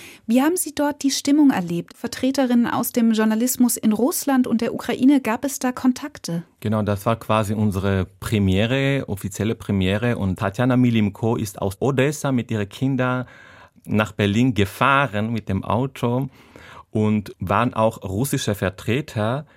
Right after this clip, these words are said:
Speaker 2: nicht direkt Autoren, aber die Medien, deren Journalisten für uns schreiben.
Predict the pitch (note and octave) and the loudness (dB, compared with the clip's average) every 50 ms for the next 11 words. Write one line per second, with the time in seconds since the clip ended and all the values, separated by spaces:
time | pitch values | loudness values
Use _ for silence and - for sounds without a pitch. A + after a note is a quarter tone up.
0 | _ _ - A2+ C#3 C#3 - - - - A#2 A2 - G#2 G#2+ - - - - F#2 | _ _ 0 0 0 0 -2 -10 -6 -4 -2 0 0 -2 -4 -4 -12 -8 -2 -2
1 | G#2 C3 C#3+ - A#2+ A#2 B2 B2 A2 G#2+ G2 G2+ G2 F#2 G2 G2 G2 G2 G#2+ A#2 | -2 -2 -2 -4 -2 0 0 0 0 0 0 0 -2 -2 0 0 2 4 4 4
2 | B2 A2+ A#2 A2+ A2+ G2+ G2+ G2 G#2 G2+ F#2 F#2+ F#2 F#2 F#2 F2+ F#2+ G#2 - - | 4 2 2 2 2 4 2 2 2 0 -2 0 0 2 2 2 0 0 -2 -4
3 | G#2 F2+ - - E2 F#2 F2 - - - - E2 E2 D#2+ D2+ E2+ D#2+ D#2+ - | -6 -6 -4 -2 -2 -2 -2 -4 -8 -4 -2 0 0 0 -2 -4 -6 -8 -8